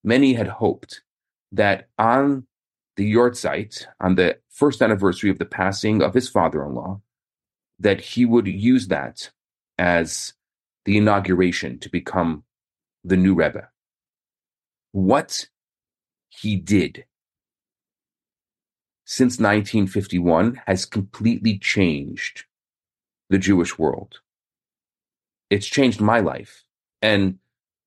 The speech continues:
I think that for many of us here, it's also changed your life, even if you don't realize it. I'll tell you what came as a shock for those who noticed it. Th-, there were two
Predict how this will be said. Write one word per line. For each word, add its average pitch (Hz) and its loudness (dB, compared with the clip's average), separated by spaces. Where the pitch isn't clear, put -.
I 113 0
think 143 0
that 107 0
for - -2
many 117 2
of 98 2
us 95 -2
here, 90 0
it's 98 -4
also 123 0
changed 113 -6
your 120 4
life, 98 2
even 139 0
if - -2
you 110 -6
don't 98 -2
realize 71 -10
it. - -20
I'll 127 2
tell 196 2
you 196 2
what 135 2
came 127 2
as 92 0
a 90 -2
shock - -6
for 117 -2
those 110 2
who 107 2
noticed 90 -2
it. - -20
Th-, 120 0
there 139 4
were 135 2
two 208 -2